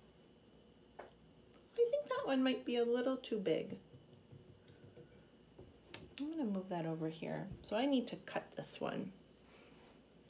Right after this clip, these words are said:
Parents, when I have toddlers cutting, um, I always hold the stem like this and I ask them to cut between my fingers, between, using child, you know, safe scissors. Um,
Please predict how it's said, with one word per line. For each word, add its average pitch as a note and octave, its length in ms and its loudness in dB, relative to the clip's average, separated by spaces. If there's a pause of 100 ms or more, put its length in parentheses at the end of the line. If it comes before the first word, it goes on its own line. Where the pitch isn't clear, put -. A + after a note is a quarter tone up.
(540)
Parents, A#3 420 2
when F#3+ 120 4
I G3 80 6
have F#3 260 2
toddlers F3 460 0
cutting, A#3 420 6 (380)
um, C#3 260 2
I B3 200 6
always G#3+ 360 8
hold E3 460 2
the G3+ 100 4
stem F#3 420 4
like F3 280 2 (120)
this G3 600 0 (540)
and G3 80 6
I G3 180 4
ask G3 280 4
them B3 160 10
to A#3+ 100 8
cut - 380 6
between G#3+ 680 6
my F3+ 180 6
fingers, D#3+ 680 -2 (180)
between, D#3+ 600 2
using G#3 580 8
child, G#3 280 6 (280)
you A3 100 2
know, E3+ 140 2
safe - 260 0
scissors. D#3 460 2 (500)
Um, D#3 320 4